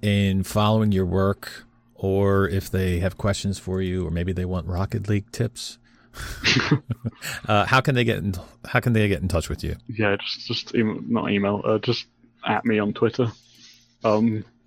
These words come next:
Speaker 2: I'm M, M Deluz, M D I L U Z.
Speaker 1: Yep.
Speaker 2: On Twitter.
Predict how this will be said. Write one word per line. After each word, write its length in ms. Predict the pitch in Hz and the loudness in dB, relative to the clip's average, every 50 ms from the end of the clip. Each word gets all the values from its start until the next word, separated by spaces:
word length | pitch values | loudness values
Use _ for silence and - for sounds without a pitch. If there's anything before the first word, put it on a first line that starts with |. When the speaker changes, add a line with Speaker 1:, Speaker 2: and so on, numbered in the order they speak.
| _ _ - | _ _ 0
Speaker 2:
I'm 360 | 110 104 104 107 110 104 - - | 0 0 0 0 -2 -2 -4 -4
M, 340 | - 113 107 110 113 117 113 - | -4 -2 0 2 2 0 0 2
M 380 | - 120 117 123 131 131 131 123 | 2 2 4 4 2 2 0 0
Deluz, 560 | 120 - 131 127 135 143 151 147 - - - - | 0 0 2 4 4 4 2 0 0 -4 -4 -2
M 140 | 123 117 117 | -2 -2 0
D 120 | 117 117 117 | 2 4 4
I 140 | 117 120 | 6 6
L 140 | 120 123 117 120 | 6 4 4 2
U 80 | 120 | 2
Z. 180 | 117 131 135 139 - - _ _ - - - - - - - - | 4 4 2 2 0 -4 _ _ -2 2 2 4 4 4 2 2
Speaker 1:
Yep. 160 | 135 131 139 - - - - - - _ _ _ _ - | 2 2 2 0 -4 -20 -20 -20 -20 _ _ _ _ -2
Speaker 2:
On 100 | 127 117 | 0 0
Twitter. 340 | - - 135 - - 135 | 2 2 2 2 0 -4